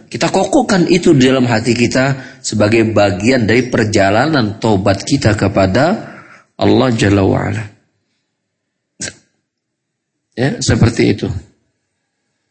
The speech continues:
Dan kalau perlu,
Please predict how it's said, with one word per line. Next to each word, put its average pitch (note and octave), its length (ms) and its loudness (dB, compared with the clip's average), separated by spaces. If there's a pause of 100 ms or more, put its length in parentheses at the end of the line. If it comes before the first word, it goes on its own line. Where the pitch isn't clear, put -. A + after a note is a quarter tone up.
(1300)
Dan A#2 560 2 (1400)
kalau F3 320 0
perlu, G3+ 560 2